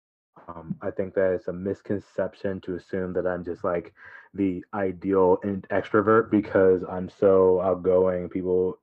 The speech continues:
you know, see me being boisterous and having a great time, especially in dance. But I tend to be pretty,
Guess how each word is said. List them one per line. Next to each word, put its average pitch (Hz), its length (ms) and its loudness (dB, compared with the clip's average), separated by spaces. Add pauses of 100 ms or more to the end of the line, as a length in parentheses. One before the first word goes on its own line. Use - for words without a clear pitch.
you 90 80 -12
know, 85 400 -4 (600)
see 101 160 2
me 101 180 -2
being 92 280 -4
boisterous 92 640 0 (260)
and 92 160 -8
having 90 260 -4
a 87 60 -6
great 90 240 -2
time, 90 220 -8
especially 107 440 -2
in 104 140 -2
dance. 95 500 -8 (540)
But 104 320 2 (560)
I 101 520 0 (500)
tend 98 200 -4
to 104 100 -6
be 95 240 -2
pretty, 92 800 -4